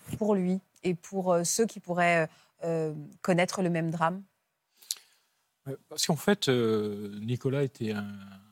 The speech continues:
Speaker 2: un jeune homme de dix-huit ans qui réalisait ses rêves, euh, et qui arrivait à accéder au niveau, euh, au haut niveau du rugby, c'est-à-dire espoir, dans une équipe phare du,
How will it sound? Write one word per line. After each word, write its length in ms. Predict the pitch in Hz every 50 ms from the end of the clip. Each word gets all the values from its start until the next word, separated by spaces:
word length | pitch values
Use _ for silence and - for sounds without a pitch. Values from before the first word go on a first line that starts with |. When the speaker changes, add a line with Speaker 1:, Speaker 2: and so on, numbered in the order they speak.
| _
Speaker 2:
un 100 | 104 104
jeune 160 | 104 117 113 120
homme 140 | 127 127
de 80 | 117 113
dix-huit 420 | 107 113 123 117 113 117 110 -
ans 320 | 131 127 135 151 160 165 156 - _ _ _
qui 360 | - - 110 107 107 107 107
réalisait 520 | 104 101 110 127 131 127 127 127 117 120 113
ses 180 | - - 113
rêves, 360 | 101 107 117 135 147 151 131 117 113 110 110 - _ _ _ 117
euh, 240 | 107 107 107 107 101
et 140 | 101 113 113
qui 340 | 110 - - - 120 131 127
arrivait 460 | 117 101 110 110 107 98 123 131 139
à 40 | 123
accéder 520 | 107 98 - - 113 101 110 123 131 135
au 80 | 123 107
niveau, 520 | 107 110 107 101 110 120 123 123 120 107
euh, 80 | 101 101 _ _ _ _ _ _ _ _ _ _ _
au 160 | 117 123 135
haut 60 | 147
niveau 360 | 151 143 135 123 127 135 139 131
du 160 | 117 117 117
rugby, 380 | 107 113 107 110 107 135 147
c'est-à-dire 280 | 139 - 123 104 117 107
espoir, 640 | 110 107 - - _ - 120 123 143 151 131 123
dans 120 | 113 113 107
une 140 | 95 107 110
équipe 320 | 107 - - 117 107 -
phare 280 | - - 120 123 123 117
du, 180 | 104 98 98